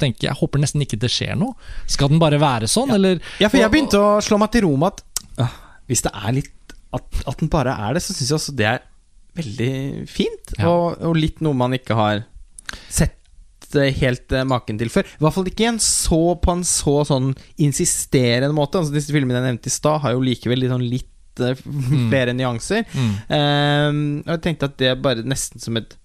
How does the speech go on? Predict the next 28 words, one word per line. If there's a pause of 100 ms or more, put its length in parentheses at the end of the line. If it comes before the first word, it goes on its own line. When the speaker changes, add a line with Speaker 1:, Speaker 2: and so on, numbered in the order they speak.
(420)
Speaker 2:
både
som
et
stileksperiment, (240)
ehm, (100)
for,
altså,
denne
fargekjærligheten, (120)
den
er
på, (120)
virkelig
påfallende. (120)
Speaker 1:
Mm. (160)
Speaker 2:
Ehm, (280)
det
er
masse
sånne (120)
utfadinger
og
så, (1000)
sånn
noe
som
blir
i